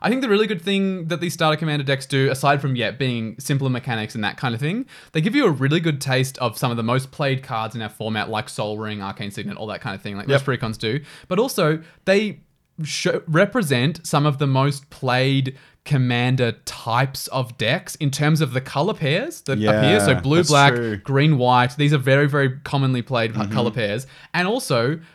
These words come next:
Speaker 1: the strategies. Like, Gisa and Geralf is a zombie
Speaker 2: Graveyard.
Speaker 1: graveyard deck.
Speaker 2: So, like, filling your graveyard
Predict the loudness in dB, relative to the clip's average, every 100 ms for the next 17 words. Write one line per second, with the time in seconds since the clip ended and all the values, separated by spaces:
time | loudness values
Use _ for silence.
0 | -8 0 0 0 2 2 2 -6 -10 -10
1 | -2 -2 -2 0 0 2 2 4 4 4
2 | 4 2 0 0 2 2 4 4 4 2
3 | 2 6 6 8 8 6 6 4 4 4
4 | 2 0 2 4 4 2 2 4 4 4
5 | 4 4 2 0